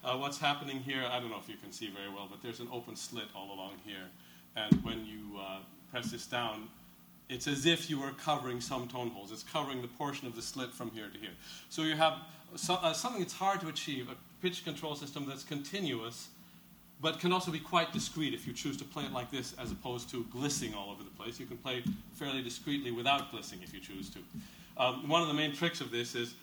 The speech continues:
uh, clarinet players should be looking at this and saying, "But gee, isn't it leaky? How come it's not squealing all over the place? Because does this really seal off that well up here?"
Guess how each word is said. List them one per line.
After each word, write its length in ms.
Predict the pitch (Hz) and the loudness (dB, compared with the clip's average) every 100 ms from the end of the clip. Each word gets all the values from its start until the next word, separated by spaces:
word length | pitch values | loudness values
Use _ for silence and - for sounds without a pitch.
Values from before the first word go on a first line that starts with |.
| - - - - 123 | -18 -20 -20 -12 4
uh, 180 | 131 123 | 4 6
clarinet 360 | - 165 156 151 - | 4 4 4 2 0
players 240 | 143 139 | 2 2
should 140 | 151 135 | 0 0
be 80 | |
looking 260 | 135 143 139 | 0 0 0
at 80 | 127 | -4
this 160 | 131 | -4
and 100 | 131 | -4
saying, 300 | 120 131 123 123 | -2 -2 -2 -2
"But 240 | 147 143 - | -2 -2 2
gee, 300 | 160 160 156 | 2 4 2
isn't 180 | 147 147 | 2 0
it 140 | 135 | 0
leaky? 400 | 135 156 151 127 | 2 0 0 -4
How 160 | 131 139 | -2 -2
come 180 | 147 | -2
it's 160 | 135 127 | -4 -2
not 220 | 139 135 | -4 -4
squealing 500 | - 170 180 143 113 | -2 2 2 2 -2
all 120 | 104 | -4
over 120 | 104 101 | -8 -12
the 80 | |
place? 400 | 98 - 101 113 - - - | -14 -10 -10 -10 -14 -16 -14
Because 340 | 139 151 - | -2 0 0
does 240 | - 143 | -2 0
this 220 | 147 175 139 | 2 0 0
really 280 | 147 165 | 0 2
seal 360 | 165 - 160 143 | 0 0 0 4
off 260 | 143 180 - | 4 2 2
that 180 | 185 | 0
well 220 | 180 185 185 | 2 2 2
up 160 | 190 | 0
here?" 180 | 185 202 | -2 -2